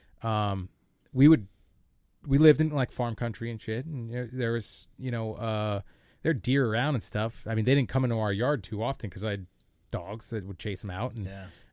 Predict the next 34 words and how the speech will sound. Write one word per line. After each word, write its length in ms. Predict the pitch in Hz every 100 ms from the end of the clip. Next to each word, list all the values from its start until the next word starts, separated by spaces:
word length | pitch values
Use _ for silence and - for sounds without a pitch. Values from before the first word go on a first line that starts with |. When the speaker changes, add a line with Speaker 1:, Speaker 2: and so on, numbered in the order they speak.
| -
Speaker 1:
um, 480 | 113 110 104 98 - -
Speaker 2:
You 120 | 107
bow, 240 | 95 95
you 100 | 87
hit 80 | 110
'em 60 | 104
with 100 | 92
the 60 | 95
bow. 220 | 95 151
Speaker 1:
Yeah, 180 | 151 127
exactly, 320 | 90 123 117
that 200 | 113 -
too. 360 | 123 131 156 127
Speaker 2:
<laughs> 60 |
Speaker 1:
Um, 380 | 139 127 123 117 - _ -
but, 280 | - 135 -
uh, 320 | 147 131 120 101 - _ _ _ _ _ _ _ _ _ _ _ _ _ _ _ _ - -
we, 240 | 165 151
we'd, 400 | 131 147 127 113 -
I, 120 | 151 -
I, 220 | 160 180 -
I've, 360 | 135 151 - - _ 143
I've 140 | 143
found 440 | - 165 151 131 -
way 260 | 131 143 160
more 240 | 160 151
ticks 320 | 135 160 -
on 160 | 123 120
me, 220 | 113 110 -
like, 280 | 117 110 - - _ -
in 120 | 139
the 60 | 117
backyard 560 | 127 - 131 131 117
there 380 | 107 104 95